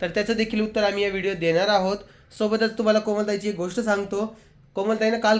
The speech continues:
खूप त्रास दिला आम्हाला. आता ते कसा दिला ते तुम्हाला या व्हिडिओतून सांगतो मी. एक मिनिट थांबा, फक्त कॅमेरा मला पलटी करून घेऊ द्या. थांबा.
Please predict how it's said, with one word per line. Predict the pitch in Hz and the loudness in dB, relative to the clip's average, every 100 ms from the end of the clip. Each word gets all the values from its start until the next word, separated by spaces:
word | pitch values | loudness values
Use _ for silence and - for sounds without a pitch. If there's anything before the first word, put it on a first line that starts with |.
| 220 | 2
खूप | 240 - | -2 0
त्रास | 220 220 | 4 4
दिला | 220 220 | 2 2
आम्हाला. | 202 185 170 196 - _ _ _ _ _ - - _ - | 2 2 -2 -4 -8 _ _ _ _ _ -20 -20 _ -14
आता | 151 | -10
ते | 165 | -8
कसा | 196 208 233 | -6 -4 -2
दिला | 214 214 | 0 0
ते | 214 | -2
तुम्हाला | 208 196 196 | -4 -2 -2
या | |
व्हिडिओतून | 190 190 196 196 | -2 -2 -2 0
सांगतो | 202 185 170 | 0 0 -2
मी. | 156 196 - _ - _ _ - | -4 -4 -8 _ -20 _ _ -10
एक | 202 214 | -6 -4
मिनिट | 208 | -2
थांबा, | 165 170 | -2 -2
फक्त | 165 165 | -4 -6
कॅमेरा | 175 165 160 | -2 0 0
मला | 160 | -2
पलटी | 160 175 160 | -2 -4 -4
करून | 165 156 | -4 -4
घेऊ | 143 139 | -4 -6
द्या. | 151 190 - _ - | -6 -10 -16 _ -8
थांबा. | 139 | -6